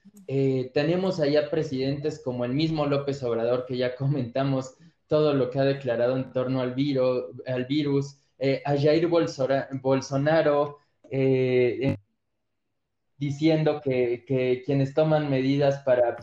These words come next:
prevenir el virus son exagerados, que la economía es lo más importante.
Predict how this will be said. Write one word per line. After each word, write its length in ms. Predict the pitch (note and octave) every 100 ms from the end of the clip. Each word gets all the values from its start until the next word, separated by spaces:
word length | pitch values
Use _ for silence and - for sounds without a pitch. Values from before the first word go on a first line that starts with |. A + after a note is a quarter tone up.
| G2+
prevenir 440 | B2+ B2+ B2+ C#3 C#3+
el 100 | C3+
virus 280 | C#3+ C3+ C3+
son 200 | C#3 C3
exagerados, 1040 | C3 A#2 - A#2+ B2+ C#3 C3+ C3 B2+ -
que 100 | A#2+
la 120 | A#2
economía 420 | A2+ B2 B2 C3
es 60 | C3
lo 80 | - -
más 120 | B2+
importante. 1040 | C3+ A#2 B2 B2 C#3 C#3+ C#3 C#3 C3+ C3+